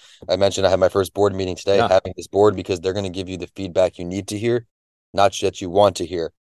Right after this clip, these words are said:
Speaker 2: Yep.
Speaker 1: Different ways to niche down, niche down. And the power of having a great support circle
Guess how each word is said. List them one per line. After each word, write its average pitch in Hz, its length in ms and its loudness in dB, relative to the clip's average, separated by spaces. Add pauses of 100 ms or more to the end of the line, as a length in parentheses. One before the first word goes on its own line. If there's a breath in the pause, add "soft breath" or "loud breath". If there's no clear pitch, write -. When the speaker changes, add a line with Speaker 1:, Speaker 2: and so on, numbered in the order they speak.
(320)
Speaker 2:
Yep. 80 120 -4
Speaker 1:
Different 101 260 -6
ways 98 240 2
to 90 100 -10
niche 98 280 -4
down, 98 320 2
niche 98 240 -6
down. 98 380 2
And 87 280 -6 (1080)
the - 80 -6
power 143 360 6
of 127 60 2
having 123 280 4
a 95 60 0
great 101 260 0
support - 460 0
circle 87 560 -4